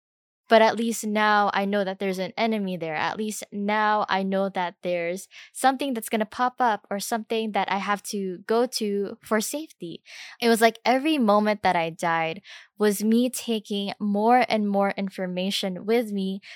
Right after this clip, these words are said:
So by the time that I start again, I just know what to do next. I might not know yet what to do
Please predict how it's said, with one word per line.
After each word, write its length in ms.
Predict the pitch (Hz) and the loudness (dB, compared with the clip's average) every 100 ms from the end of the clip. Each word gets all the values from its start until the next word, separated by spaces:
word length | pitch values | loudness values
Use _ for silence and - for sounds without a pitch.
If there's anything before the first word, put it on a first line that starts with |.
| - | -10
So 180 | - 202 | -4 2
by 260 | 202 202 | 4 4
the 160 | 190 196 | 2 -4
time 340 | - 226 226 | -2 0 2
that 120 | 214 | 2
I 80 | 196 | 2
start 380 | 196 - 226 247 | -2 0 2 2
again, 400 | 226 185 180 175 - | 0 0 -2 -2 -2
I 120 | 202 | 0
just 260 | 208 - | -2 -4
know 260 | 208 208 220 | 0 4 4
what 200 | 208 208 | 2 -2
to 100 | 190 | -6
do 180 | 175 175 | -10 -8
next. 640 | 175 175 175 - - - - - - | -8 -4 -4 -4 -10 -14 -16 -18 -4
I 120 | 214 214 | 0 2
might 340 | 214 247 240 | 4 4 4
not 240 | 233 220 | 0 0
know 200 | 208 220 | 0 2
yet 300 | 254 233 226 | 2 4 2
what 160 | 196 208 | 0 -4
to 100 | 220 | -6
do 500 | 185 220 226 220 208 | -6 -4 0 2 0